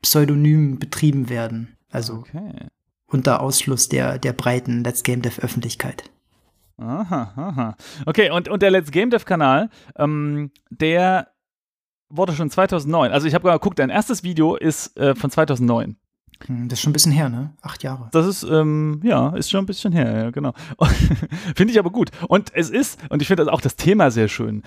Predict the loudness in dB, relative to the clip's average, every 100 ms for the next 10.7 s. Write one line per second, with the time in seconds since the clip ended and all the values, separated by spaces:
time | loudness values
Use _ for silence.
0 | -8 -2 -2 0 2 2 0 -2 _ -18
1 | -12 0 4 4 2 -2 -2 -2 0 0
2 | 0 -2 -2 -2 -4 -10 _ _ -2 0
3 | 0 -2 -4 -8 -18 -4 -2 0 -4 -12
4 | -8 -2 0 0 2 2 2 -4 -2 0
5 | 0 -2 0 0 2 0 2 0 0 4
6 | 4 6 2 -2 -20 0 2 4 2 2
7 | -2 -6 -2 2 4 6 4 4 0 -2
8 | 0 0 0 0 0 2 2 2 -2 -2
9 | -2 -2 -6 -4 -8 -8 -8 -2 2 2
10 | 0 -2 0 0 0 -2 -4